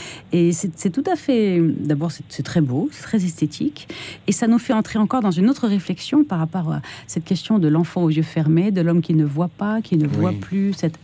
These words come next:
Speaker 1: insensibilisation à la terre dont parlait Grégory, euh, et qui était le sujet de, de Bruno Latour, et cetera.
Speaker 2: Parce que l'enfant aux yeux fermés est peut-être aveugle.
Speaker 1: Eh ben, peut-être, peut-être, ou, ou simplement dans son innocence.
Speaker 2: Oui, en tout cas,
Speaker 1: Hein ?
Speaker 2: on est en, on, on est
Speaker 1: Mais
Speaker 2: en plein milieu du... du,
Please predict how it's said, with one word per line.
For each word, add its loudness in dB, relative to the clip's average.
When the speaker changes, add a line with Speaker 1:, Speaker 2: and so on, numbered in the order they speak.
Speaker 1:
insensibilisation 0
à 0
la 0
terre -2
dont -2
parlait -4
Grégory, -2
euh, -6
et 2
qui -4
était 0
le 0
sujet -2
de, -2
de 0
Bruno 2
Latour, -2
et 2
cetera. -6
Speaker 2:
Parce 0
que 2
l'enfant 2
aux 4
yeux 0
fermés -2
est 2
peut-être -4
aveugle. -6
Speaker 1:
Eh -2
ben, -2
peut-être, -8
peut-être, -4
ou, 4
ou 4
simplement 0
dans 2
son 2
innocence. 0
Speaker 2:
Oui, -2
en 0
tout -2
cas, 2
Speaker 1:
Hein ? 2
Speaker 2:
on 0
est 0
en, -2
on, 4
on 6
est 6
Speaker 1:
Mais 4
Speaker 2:
en 6
plein 4
milieu 2
du... -2
du, -6